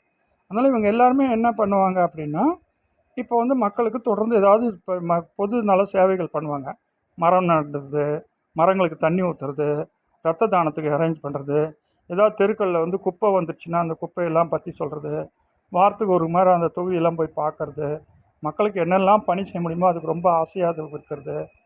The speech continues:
அப்படிலாம் இருப்பாங்க. அதே மாதிரி இப்ப இவங்க பார்த்தீங்கன்னா தமிழச்சி தங்கபாண்டியன். இவங்களும் ஒரு எம் பி என்னன்னா, இப்ப இந்த மக்களுடைய இந்த, இந்த தொகுதியில என்னென்ன மக்கள் இருக்காங்களோ, அதுல குறைகளெல்லாம் கேட்டறிந்து,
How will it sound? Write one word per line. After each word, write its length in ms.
அப்படிலாம் 420
இருப்பாங்க. 360
அதே 300
மாதிரி 280
இப்ப 200
இவங்க 360
பார்த்தீங்கன்னா 400
தமிழச்சி 380
தங்கபாண்டியன். 640
இவங்களும் 480
ஒரு 180
எம் 180
பி 140
என்னன்னா, 340
இப்ப 220
இந்த 280
மக்களுடைய 600
இந்த, 160
இந்த 240
தொகுதியில 300
என்னென்ன 280
மக்கள் 320
இருக்காங்களோ, 560
அதுல 240
குறைகளெல்லாம் 640
கேட்டறிந்து, 640